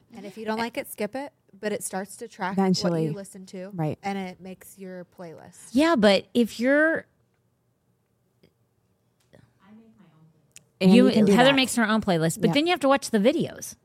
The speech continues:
Speaker 3: right?
Speaker 2: I pay for YouTube, so no.
Speaker 3: Oh, you pay for YouTube, so no.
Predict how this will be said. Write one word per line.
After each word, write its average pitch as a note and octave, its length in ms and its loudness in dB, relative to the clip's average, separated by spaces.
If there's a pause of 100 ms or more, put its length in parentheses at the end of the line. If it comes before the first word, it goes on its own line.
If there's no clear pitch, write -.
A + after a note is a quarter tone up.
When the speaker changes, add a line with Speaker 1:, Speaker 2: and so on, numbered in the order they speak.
Speaker 3:
right? A3+ 340 -2 (320)
Speaker 2:
I G3 340 0
pay F#3+ 180 -4
for B3+ 120 -8
YouTube, E4+ 360 -4 (180)
so - 180 -4
no. D#3+ 120 -4 (140)
Speaker 3:
Oh, E3 60 4
you F3 180 4
pay G3+ 220 2
for G#3+ 160 -4
YouTube, A3 420 0
so F3 200 0
no. D3+ 420 0